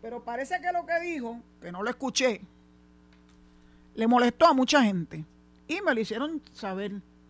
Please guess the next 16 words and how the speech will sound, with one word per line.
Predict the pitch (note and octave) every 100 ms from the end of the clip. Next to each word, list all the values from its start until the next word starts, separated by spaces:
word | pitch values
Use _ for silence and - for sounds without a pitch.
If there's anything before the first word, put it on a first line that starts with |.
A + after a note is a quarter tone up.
| _ _ - - - - - - -
Lo | G#3
que | G#3 F#3+
quiera | A3 C4+ D4
que | D4
haya | C#4+ C#4 C#4 C4+ B3+
dicho, | A#3+ D4 - F3 - - - - - - _ _ _ - _ _ _ -
pues | F3+
mira, | G#3 C#4+ E4 C4 - - - - - - - - - - - - - -
es | A3 -
su | C4+
responsabilidad, | C#4 - C4+ B3 B3+ A#3 B3 C4
la | G#3
responsabilidad | G3+ - G3 F#3+ F#3+ A#3+
de | A#3+ C4
él | C#4 - B3
es | C4+ -